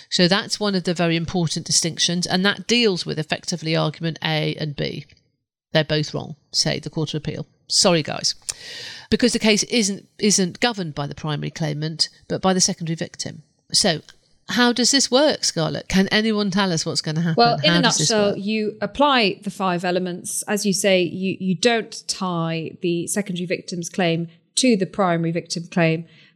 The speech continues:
Speaker 2: But crucially, in the three cases that are before the Court of Appeal, uh, you're looking at, has there been a break in time? And in all three instances, there has been.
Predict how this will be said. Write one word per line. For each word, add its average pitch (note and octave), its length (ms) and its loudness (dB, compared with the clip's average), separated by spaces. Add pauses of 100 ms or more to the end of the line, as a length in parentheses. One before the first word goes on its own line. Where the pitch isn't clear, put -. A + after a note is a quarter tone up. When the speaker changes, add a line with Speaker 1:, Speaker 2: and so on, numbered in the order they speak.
Speaker 2:
But - 180 2
crucially, G#3+ 480 4
in F3+ 120 -2
the F3 60 -8
three A#3+ 220 -2
cases F3+ 400 -4
that E3 140 -2
are D#3+ 40 -2
before E3+ 300 -2
the E3+ 80 -4
Court F3 260 -4
of E3+ 60 -8
Appeal, E3+ 380 0 (400)
uh, F#3 120 -4
you're G#3+ 160 6
looking A3+ 300 2
at, - 120 -2
has G3 200 -6
there E3+ 140 -2
been E3+ 200 2
a E3 60 -4
break E3 340 -2
in E3 140 -2
time? E3 480 -2
And E3 100 -4
in E3 140 -2
all E3+ 140 0
three E3+ 300 -2 (120)
instances, E3 800 -6 (240)
there E3 220 2
has G#3 320 0
been. - 340 -12